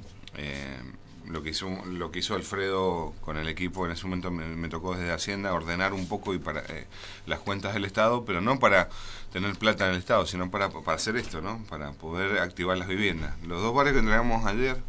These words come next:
Copepén y Palmira dos, habían, debe-, eh, uno debería haber sido terminado en, en octubre del dos mil quince y el otro debería ser terminado en, a principio del dos mil dieciséis.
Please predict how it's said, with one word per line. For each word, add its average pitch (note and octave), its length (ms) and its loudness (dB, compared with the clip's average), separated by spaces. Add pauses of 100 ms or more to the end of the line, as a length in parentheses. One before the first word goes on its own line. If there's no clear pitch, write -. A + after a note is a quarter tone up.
(120)
Copepén G#2 500 0
y F#2+ 300 0 (360)
Palmira F#2+ 360 0
dos, C#3 300 0 (600)
habían, G2 360 0
debe-, G2 320 2
eh, F2 200 -2
uno A2+ 240 2
debería G2+ 240 6
haber G2+ 80 4
sido G#2 260 0
terminado F#2+ 500 0
en, F2 340 -2
en D#2+ 180 -8
octubre G#2 340 -2
del G2 80 2
dos F#2+ 100 -2
mil G2 140 -2
quince B2 420 0
y A2 80 2
el F2 100 2
otro F#2+ 220 0
debería F#2 280 0
ser F2 480 -4
terminado F2 680 -4
en, D#2+ 280 -6 (580)
a D2 80 -8
principio F#2+ 480 0
del F#2+ 80 0
dos F2 80 -2
mil F#2+ 200 -4
dieciséis. F2+ 380 -2